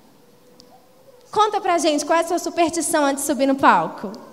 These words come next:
Aí desistiu tudo, né, gente? Foi um caos.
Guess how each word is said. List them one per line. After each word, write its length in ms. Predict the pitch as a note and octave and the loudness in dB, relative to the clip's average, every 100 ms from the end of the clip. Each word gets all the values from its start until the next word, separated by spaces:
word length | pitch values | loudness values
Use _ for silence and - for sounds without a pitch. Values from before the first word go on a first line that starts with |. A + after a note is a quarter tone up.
| - - - C#5+ - _ _ | -20 -20 -20 -20 -20 _ _
Aí 340 | D#5+ F#5+ F5+ E5+ | 4 8 8 6
desistiu 320 | B4 F#4+ - F#4+ | 2 0 0 -4
tudo, 200 | F#4+ B3 | -4 -4
né, 140 | A#3+ C4 | -2 -2
gente? 220 | B3 A#3 | -2 -2
Foi 180 | D#4+ F4+ | 0 0
um 240 | F4+ F4+ | -2 -8
caos. 560 | - D4 F3 F#3+ - - | -6 -2 -2 -4 -12 -12